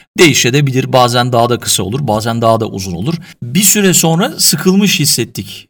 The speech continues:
denmiş. Böyle bir eleştiri gelmiş ve işte o süreden değil bence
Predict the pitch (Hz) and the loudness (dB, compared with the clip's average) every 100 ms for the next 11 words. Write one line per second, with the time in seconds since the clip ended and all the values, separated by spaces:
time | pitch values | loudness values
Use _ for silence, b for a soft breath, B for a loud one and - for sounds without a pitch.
0 | _ 101 82 131 - - 135 139 135 131 | _ -6 -4 -4 -4 -2 0 2 0 -4
1 | - 123 120 - 131 127 - 101 87 120 | -2 -2 -2 -6 -8 -8 -8 -6 -4 -4
2 | 180 - 143 139 143 - - 190 - - | -4 -4 -4 -6 -8 -8 -4 0 0 -2
3 | - 156 170 190 190 208 220 143 131 127 | 0 0 2 2 0 -2 -2 0 0 0
4 | 196 | -2